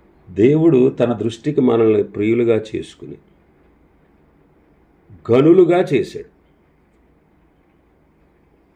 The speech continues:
గనులుగా చేశాడు. యోహాను సువార్త పన్నెండవ అధ్యాయం ఇరవై ఆరో వచనం, "ఒకడు నన్ను సేవించిన ఎడల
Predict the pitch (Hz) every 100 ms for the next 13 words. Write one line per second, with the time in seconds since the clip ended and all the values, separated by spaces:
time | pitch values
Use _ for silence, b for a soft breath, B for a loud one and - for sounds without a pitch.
0 | _ _ _ - 98 104 117 123 117 117
1 | - - - - _ _ _ _ _ _
2 | _ _ _ _ _ _ _ _ _ _
3 | _ _ 98 110 135 156 156 - 113 104
4 | 85 - - _ _ _ _ _ _ _
5 | - 110 135 143 117 101 - - 82 -
6 | _ _ _ _ _ _ _ _ _ _
7 | _ _ _ _ _ 104 110 131 131 107
8 | 117 123 95 82 - - _ _ b b
9 | b b _ _ _ _ _ _ _ _
10 | _ _ _ _ _ _ _ _ _ _
11 | _ _ _ - 110 135 185 190 170 160
12 | 151 - 143 160 165 160 127 87 85 -